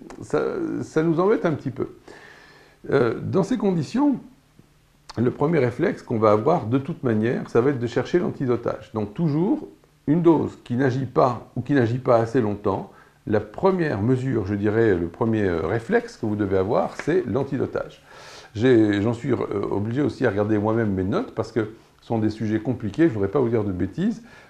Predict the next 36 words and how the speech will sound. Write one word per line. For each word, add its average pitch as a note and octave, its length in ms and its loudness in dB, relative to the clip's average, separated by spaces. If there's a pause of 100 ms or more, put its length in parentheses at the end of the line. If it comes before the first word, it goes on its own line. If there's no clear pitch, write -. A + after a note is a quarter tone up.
(100)
euh, G2 220 2
bien A2 200 -2
que B2+ 60 -4
ça G#2+ 120 -2
fasse - 280 -6
quelques A2+ 340 -4
années G#2+ 200 0
que G2+ 60 -6
je G2+ 40 -4
les G2 100 -2
ai F#2+ 40 -2
travaillés, F#2+ 640 -2 (220)
on G#2 120 -2
a A2 60 0
toujours C3 380 -2
des A2 120 4
doutes. A#2+ 300 0 (580)
Donc, A#2+ 320 0
euh, G2+ 320 8
inutile A2+ 320 0
de G#2+ 60 2
vous G#2 100 2
dire D3 200 2
que - 60 -18
tout G#2+ 60 -6
ça, C#3 160 -2
ça G#2+ 140 0
tombe A#2 280 0
à F#2 60 4
l'examen, G2+ 540 2 (400)
mais A2 220 0
ça G#2 120 0
tombera A2+ 320 2
de A#2 100 2
façon G2+ 360 -2
loyale, B2 560 4